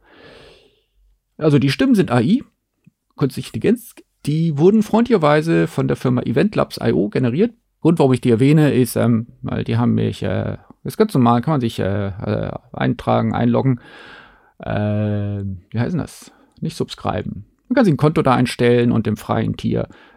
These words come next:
äh, freien, äh, Version ist es schon möglich,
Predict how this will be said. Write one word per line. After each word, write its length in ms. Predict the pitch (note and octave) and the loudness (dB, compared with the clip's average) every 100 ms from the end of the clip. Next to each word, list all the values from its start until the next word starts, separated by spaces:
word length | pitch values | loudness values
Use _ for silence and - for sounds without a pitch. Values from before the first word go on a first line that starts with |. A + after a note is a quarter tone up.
| - | -8
äh, 180 | G#2+ G#2+ | -6 -4
freien, 480 | - G#2+ G#2+ G#2 _ _ | -4 -2 -2 -4 _ _
äh, 180 | - G#2+ | -4 -2
Version 420 | G#2 G#2 A2 G#2+ | -2 -2 0 -2
ist 160 | - - | -2 -4
es 80 | A#3+ | -2
schon 140 | A3 | 2
möglich, 560 | B2+ A#2+ B2 B2 - | 4 4 4 0 0